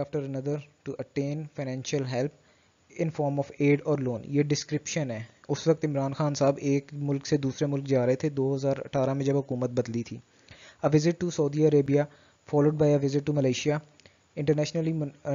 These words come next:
International Monetary Fund, आईएमएफ़, इसकी एक्सपोजिशन आ जाएगी यहाँ पे। वो सारा एक्सपोजिशन निक-, निकलने के बाद हमारा पैसेज स्टार्ट हो रहा है। Has been approached,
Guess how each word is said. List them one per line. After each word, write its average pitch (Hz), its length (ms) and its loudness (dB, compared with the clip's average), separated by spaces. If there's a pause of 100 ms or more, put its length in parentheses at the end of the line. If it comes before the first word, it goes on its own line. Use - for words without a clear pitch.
International 143 640 0
Monetary 147 340 0
Fund, 143 160 -2 (120)
आईएमएफ़, 147 460 0 (180)
इसकी 147 260 -4
एक्सपोजिशन 139 520 -4
आ 147 80 -2
जाएगी 143 280 2
यहाँ 143 200 -4
पे। 143 180 -2 (1400)
वो 143 140 0
सारा 151 220 2
एक्सपोजिशन 143 580 -4
निक-, 143 340 -10
निकलने 147 320 0
के 143 80 0
बाद 143 240 2
हमारा 139 320 0
पैसेज 139 320 -2
स्टार्ट 139 320 -2
हो 139 120 -2
रहा 139 120 0
है। - 140 -10 (960)
Has 143 180 0
been 147 160 0
approached, 143 460 0